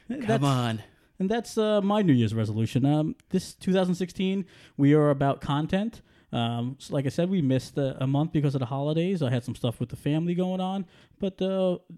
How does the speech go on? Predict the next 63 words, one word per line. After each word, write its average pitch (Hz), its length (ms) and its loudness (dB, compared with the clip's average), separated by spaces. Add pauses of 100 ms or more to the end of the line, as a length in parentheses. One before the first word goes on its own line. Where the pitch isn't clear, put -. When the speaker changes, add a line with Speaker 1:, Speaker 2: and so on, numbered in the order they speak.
Speaker 2:
just 143 240 -2
like 175 160 2
I 156 40 0
said 160 180 -2
I 156 60 2
was 143 100 -2
gonna 143 100 0
do 139 100 0
before, 214 440 -4
we're 160 100 -4
gonna 135 100 0
be 113 120 -2
here 117 160 0
every 117 180 -2
month, 151 240 -2
the 139 60 -4
first - 280 -6
Sunday 117 220 -4
of 113 100 -6
each 120 160 -6
month 135 160 -2
for 131 100 -2
the 120 80 -2
podcast. 196 580 -4 (360)
And 233 80 2
every 214 160 4
Sunday 165 220 4
we're 143 80 2
gonna 139 120 4
have 120 80 -2
content 139 380 0
out 127 220 0
on 120 220 0
the 120 100 -2
YouTube 120 340 -6
site. 120 240 -2
Check - 260 -2
that 127 120 2
out. 123 140 0
But 156 100 0
last 240 260 -2
time 151 180 4
we 127 80 6
were 113 100 4
talking 117 260 0
to 113 60 0
you 110 80 0
guys, 120 360 -2 (440)
we 160 100 10
were 208 80 10
talking 185 280 4
about 151 420 2 (240)
movie 208 460 6
remakes 120 720 2 (280)
and 117 140 -4
how 143 400 0
they're 131 180 0
giving 170 220 -2
a 202 60 -4
lot 190 160 -2
of 143 80 -2
crap 180 480 -6
towards 117 640 -2